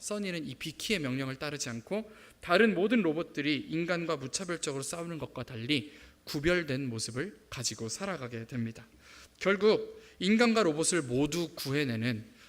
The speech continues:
누구도 미워하지 않고 모두 구해내는 이 일을 이 써니라고 하는 주인공이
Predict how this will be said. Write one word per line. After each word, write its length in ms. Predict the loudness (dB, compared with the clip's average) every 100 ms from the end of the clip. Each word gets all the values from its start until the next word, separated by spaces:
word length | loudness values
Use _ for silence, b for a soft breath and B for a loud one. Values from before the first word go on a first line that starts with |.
| B -6
누구도 340 | -2 4 4
미워하지 540 | 4 4 4 4 0 -2
않고 420 | -4 -8 -10 -10
모두 340 | -8 -6 -6 -8
구해내는 520 | -4 -2 0 -2 -2
이 100 | -4
일을 480 | -6 -2 0 0 -4 B B -6
이 140 | -4
써니라고 600 | -2 0 2 2 2 0
하는 180 | -2 -2
주인공이 600 | -2 0 0 -2 -2